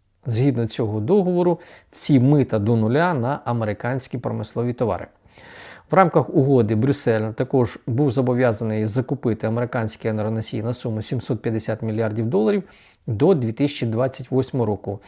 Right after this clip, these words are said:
та інвестувати шістсот мільярдів доларів у стратегічній галузі С Ш А. Ну а тепер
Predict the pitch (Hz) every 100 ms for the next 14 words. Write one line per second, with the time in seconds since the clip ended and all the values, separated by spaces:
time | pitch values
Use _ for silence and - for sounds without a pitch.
0 | - - _ 175 196 147 - 127 151 147
1 | 143 - 160 - - 110 120 117 110 113
2 | 104 104 104 139 160 156 156 - 127 156
3 | - 113 113 107 131 - 110 113 120 117
4 | 117 113 - - 113 85 - - - -
5 | 165 233 170 - 165 180